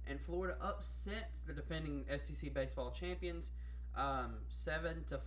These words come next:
five. So it's kind of a big shocker there. So, um, so Florida will move on to the fourth round, um, to keep their hopes alive. Um,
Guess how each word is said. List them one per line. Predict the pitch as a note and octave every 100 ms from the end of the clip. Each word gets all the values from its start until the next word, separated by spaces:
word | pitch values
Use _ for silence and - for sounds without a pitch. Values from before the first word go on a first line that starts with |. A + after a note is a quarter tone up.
| -
five. | B2+ D3 - - -
So | B2+
it's | B2+
kind | - D3+ C#3
of |
a | B2
big | C3+ B2
shocker | - C#3+ C3+ C#3 A#2+ -
there. | C#3+ C#3 G#2 - - - - - - - - -
So, | - E3+ D#3 C#3+ C3+ C3 - - - - - - - - - - - - - - -
um, | C#3 C#3 C3+
so | C3+
Florida | B2+ D#3 E3+ E3+
will | D3
move | C#3 D#3 D3+
on | D3+ D3+
to | - C#3+
the | - -
fourth | F3+ G#3 -
round, | B2+ A#2+ C3+ - - -
um, | A#2 A#2 B2
to | B2 B2 -
keep | D3+ C3+
their | B2
hopes | C#3 C3+ -
alive. | A2+ B2+ D#3 D#3 E3 - - - - - - - -
Um, | A#2+ A#2+ A2 A#2